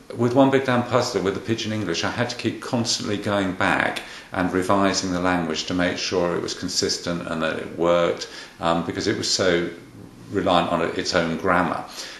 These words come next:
With, with Florence, it, it just grew and grew and grew, and I didn't really have any difficulty with sticking to a, a particular language. It just evolved naturally, and I found it was much easier to say,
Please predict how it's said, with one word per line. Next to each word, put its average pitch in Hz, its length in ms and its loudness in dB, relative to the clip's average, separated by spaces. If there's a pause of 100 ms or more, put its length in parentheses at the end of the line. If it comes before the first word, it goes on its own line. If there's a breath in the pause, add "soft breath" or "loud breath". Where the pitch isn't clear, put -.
With, 107 260 2
with 110 200 0
Florence, 117 580 4
it, - 320 -4
it 113 80 -4
just - 420 -4
grew 104 320 8
and 95 160 0
grew 95 260 4
and 90 120 -2
grew, 92 260 6
and 82 120 2
I 90 80 6
didn't 101 280 0
really 92 280 4
have 90 180 2
any 90 480 2 (180)
difficulty 82 840 -2 (260 loud breath)
with 87 220 -2
sticking 82 500 -4
to 80 420 4 (480 loud breath)
a, 82 400 2
a 82 40 6
particular 85 360 -2
language. 80 320 0
It - 80 -4
just - 220 -4
evolved 85 540 4 (160)
naturally, 80 760 2
and 85 400 0
I 90 100 6
found 87 340 4
it 82 80 2
was - 140 -4
much 90 240 0
easier 78 300 0
to 85 120 -8
say, 76 460 2